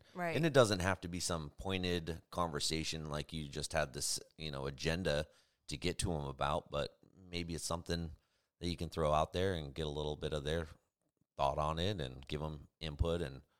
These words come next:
Speaker 1: Yeah.
Speaker 2: Yeah.
Speaker 1: And I know for us, we're one-on-one in a, a lot with our kids in cars because not everyone's going to the same activities or even the same school. We've
Speaker 2: We have
Speaker 1: got
Speaker 2: kids
Speaker 1: kids in
Speaker 2: going,
Speaker 1: all s-,
Speaker 2: four
Speaker 1: different
Speaker 2: kids going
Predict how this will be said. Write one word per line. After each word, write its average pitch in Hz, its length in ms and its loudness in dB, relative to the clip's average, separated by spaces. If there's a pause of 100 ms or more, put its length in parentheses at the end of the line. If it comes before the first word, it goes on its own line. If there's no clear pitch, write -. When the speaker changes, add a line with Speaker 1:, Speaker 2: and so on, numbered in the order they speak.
(140)
Speaker 1:
Yeah. 165 340 -2 (280)
Speaker 2:
Yeah. 95 120 -6 (420)
Speaker 1:
And 214 120 0
I 226 120 4
know 226 240 0
for - 180 -4
us, 226 380 0 (280)
we're 185 460 0
one-on-one 175 640 -2
in 180 140 0
a, 170 140 -2 (240)
a 175 100 -4
lot 170 400 0 (140)
with 175 160 -6
our 165 240 0 (100)
kids 175 300 -6
in 170 120 -6
cars 165 480 -2
because 165 480 -8
not 175 160 -6
everyone's 165 460 -6
going 165 220 -6
to 156 80 -6
the 160 160 -6
same 165 260 -10
activities 214 920 -6 (240)
or 208 160 2
even 269 240 4
the 190 80 0
same 170 280 -4
school. 208 280 0
We've 185 100 0
Speaker 2:
We 156 80 2
have - 120 0
Speaker 1:
got 269 80 0
Speaker 2:
kids 113 160 6
Speaker 1:
kids - 20 -2
in - 120 0
Speaker 2:
going, 117 160 6
Speaker 1:
all 175 200 2
s-, - 180 -12
Speaker 2:
four - 160 4
Speaker 1:
different 160 100 0
Speaker 2:
kids 123 180 4
going 190 100 6